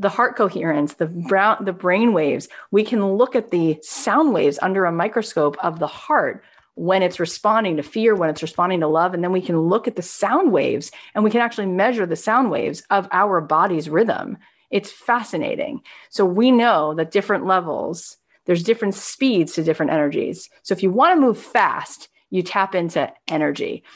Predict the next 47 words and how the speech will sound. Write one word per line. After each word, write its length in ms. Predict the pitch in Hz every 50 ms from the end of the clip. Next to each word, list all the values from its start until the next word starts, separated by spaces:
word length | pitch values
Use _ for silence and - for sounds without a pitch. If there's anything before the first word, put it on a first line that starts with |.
| - - -
If 140 | 196 170 208
you 80 | 208
wanna 220 | 214 233 254 254 247
move 200 | 226 196 180 -
slow, 560 | - - - 240 269 294 262 190 170 160 160
you 120 | 160 160
stay 260 | 160 - - 202 208
in 100 | 220 208
resistance, 560 | 196 180 175 175 208 208 208 - 185 156 156 -
and 160 | - 165 165
then 140 | 165 175 170
you 100 | 170 170
try 240 | 165 - 185 170
to 80 | 165 170
get 300 | 160 165 160 147 - -
stuff 580 | - - - - 214 175 160 - - - - _ _ _ _ _ -
to 100 | - 170
move 420 | 165 170 175 190 190 180 170 175
things 260 | - 147 135 135 131
for 160 | - - 135 123
you. 260 | - 110 - - - _ _ _ _ -
You 120 | 185 185
think 180 | 175 220 196 165
your 80 | 185 170
funnel's 460 | - - - 196 196 185 175 160 165
gonna 180 | 165 151 147
move 240 | 143 147 147 - -
it. 220 | - - - - - - - -
You 100 | - 185
think 240 | 170 220 202 185 -
the 60 | -
stuff's 460 | 160 - - - 220 185 185 - -
gonna 180 | - 165 151 143
move 180 | 147 147 - -
it. 120 | - -
You 80 | 175 170
think 160 | 180 180 185
a 40 | 170
better 220 | 175 185 180 170
degree 400 | 165 165 156 165 160 160 180 202
is 100 | 190 180
gonna 160 | - 160 151
move 200 | 143 143 - -
it. 100 | - -
No, 240 | - 180 170 160 -
it's 140 | - 165 -
energy. 540 | - 160 165 165 156 156 - - - 165